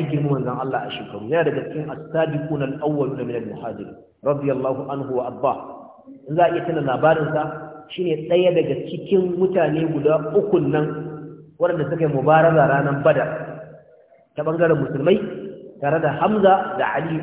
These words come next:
ibn Abi Talib. Za mu zo mu ji labarin a gaba, insha Allah. Shine wanda suka taru juna da shi da abokin mubaraza ta ɓangaren kafirai,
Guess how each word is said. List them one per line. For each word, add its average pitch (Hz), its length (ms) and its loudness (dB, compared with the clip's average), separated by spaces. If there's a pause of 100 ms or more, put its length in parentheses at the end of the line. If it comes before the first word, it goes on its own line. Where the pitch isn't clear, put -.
(100)
ibn 147 160 -4
Abi 127 300 -4
Talib. 123 240 -2 (100)
Za 147 100 2
mu 147 100 -2
zo 135 100 -2
mu 127 120 -6
ji 131 60 -4
labarin 120 360 0
a - 120 -8
gaba, 107 320 -8
insha 117 260 -10
Allah. 98 260 -14 (460)
Shine 175 240 -2
wanda 151 400 2 (800)
suka 160 240 -2 (100)
taru 143 360 0
juna 160 880 0
da - 80 -6
shi 160 180 -8
da 156 100 0 (260)
abokin 156 460 0
mubaraza 156 640 0
ta - 60 -6 (120)
ɓangaren 151 360 -2
kafirai, 117 600 -10